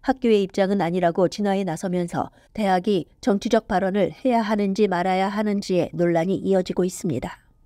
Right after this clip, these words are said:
팔레스타인 무장정파 하마스의 공격을 전적으로 이스라엘 책임이라고 비난하는 성명을 낸 미국 하버드대 학생들이 역풍을 맞고 있습니다. 비판이 커지면서 몇몇 학생단체들은 지지를 철회했고 일부 기업들은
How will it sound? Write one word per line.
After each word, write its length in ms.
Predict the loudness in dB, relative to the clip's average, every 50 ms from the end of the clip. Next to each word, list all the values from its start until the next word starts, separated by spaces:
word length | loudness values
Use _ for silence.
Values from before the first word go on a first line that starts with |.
| _ _ -20 -20 -20 -20 -20 -20 -20 -20 -20 -20 -4
팔레스타인 600 | 2 4 4 6 4 4 2 2 2 4 4 4
무장정파 600 | 2 2 2 2 2 2 2 0 -2 0 0 -2 -2
하마스의 500 | 0 0 0 0 0 0 0 0 0 2
공격을 520 | 0 -2 -2 0 0 0 2 0 -2 -2 -4 -8 _ _ -8
전적으로 640 | -4 -4 -2 0 0 0 0 0 2 2 2 2 0
이스라엘 420 | -2 -4 -4 0 0 2 2 2 0
책임이라고 600 | 0 0 0 0 0 0 0 0 0 2 0 0
비난하는 500 | 0 0 0 0 0 0 0 0 -2 -2
성명을 480 | -2 -2 0 0 2 2 2 0 0
낸 200 | 0 0 -2 -2 -6 -10 -20 _ _
미국 440 | -2 0 0 2 2 2 0 2 0
하버드대 420 | 0 2 2 2 2 2 2 2 0
학생들이 640 | 0 -4 -4 -2 -2 0 0 0 0 0 0 -2 -2
역풍을 440 | -2 -4 -4 -2 -2 0 0 2 2
맞고 260 | 0 0 0 0 -2
있습니다. 640 | -2 -2 -4 -8 -6 -4 -4 -4 -4 -6 -10 -12 -20 _ _ _ _ _ _ _ -2
비판이 360 | 0 2 4 4 4 4 4
커지면서 680 | 2 0 -2 0 0 0 2 2 0 0 0 -2 -4 -4 -6 _ _ _ _
몇몇 440 | 0 0 2 2 2 0 0 0
학생단체들은 1000 | -2 -6 -4 -2 -2 -2 0 0 -2 -2 -2 -2 -4 -2 -2 0 0 0 -2 -2 -4 -2
지지를 380 | 0 0 2 2 2 0 0 0
철회했고 640 | -2 -4 -4 -2 -2 -2 -4 -4 -4 -4 -4 -4 -6 -8 -14 -12 _ 0
일부 260 | 2 2 2 0 -2
기업들은 600 | 0 0 2 0 0 0 0 0 0 0 0